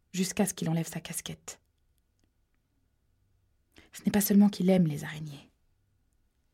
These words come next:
Il se prend pour une araignée. Je vous jure, il s'est fait tatouer des yeux sur tout le front.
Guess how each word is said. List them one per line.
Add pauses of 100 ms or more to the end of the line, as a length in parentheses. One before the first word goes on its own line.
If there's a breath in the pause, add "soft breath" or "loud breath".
(600)
Il
se
prend (100)
pour
une
araignée. (3000)
Je
vous
jure, (580)
il
s'est
fait
tatouer
des
yeux
sur
tout
le
front.